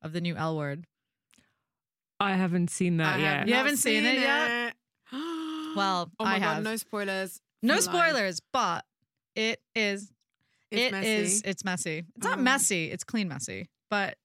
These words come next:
Speaker 1: it,
Speaker 2: Got you.
Speaker 1: there is something that happens in that scene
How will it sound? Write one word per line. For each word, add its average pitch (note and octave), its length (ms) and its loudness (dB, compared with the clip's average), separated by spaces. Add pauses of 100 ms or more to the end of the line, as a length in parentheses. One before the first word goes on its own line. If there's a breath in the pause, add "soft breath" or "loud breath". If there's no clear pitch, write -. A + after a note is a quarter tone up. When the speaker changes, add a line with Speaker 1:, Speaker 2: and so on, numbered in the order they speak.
Speaker 1:
it, A3+ 100 -2
Speaker 2:
Got F3 220 2
you. D#3 300 0
Speaker 1:
there G#3+ 180 2
is G#3+ 120 0
something G#3 340 -4
that F3 200 -4
happens F3 480 -6
in E3+ 120 -6
that D#3+ 180 -6
scene D#3+ 500 -6